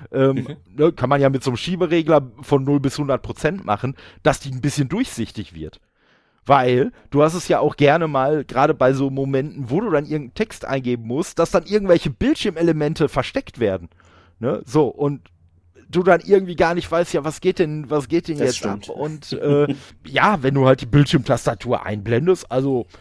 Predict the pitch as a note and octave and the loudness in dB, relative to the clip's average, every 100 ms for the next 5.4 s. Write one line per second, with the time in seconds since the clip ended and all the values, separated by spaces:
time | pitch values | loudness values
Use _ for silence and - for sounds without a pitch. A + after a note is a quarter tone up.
0 | - _ - C#3+ B2+ B2+ C3 B2 - C3 | -20 _ 0 0 4 2 2 0 0 -4
1 | B2 A2 A#2 G2+ - D#3 C#3+ C3+ C3+ C3 | -2 -4 -4 -8 -8 -2 -2 -2 -4 -8
2 | - D3+ D#3+ B2+ C3+ B2+ B2 G2 D#2+ C3 | -4 -6 -4 0 0 2 0 0 -8 -10
3 | A#2 C3 A#2+ C#3 A2 G#2+ B2+ D3+ B2 A#2 | -2 0 0 -2 -2 0 2 0 0 -4
4 | A2+ - D3+ E3 A#2+ G#2+ G#2+ G2 D#3+ G2 | -4 -2 -4 -4 -6 2 2 2 0 0
5 | D#3+ G3+ B2+ | 0 -4 -4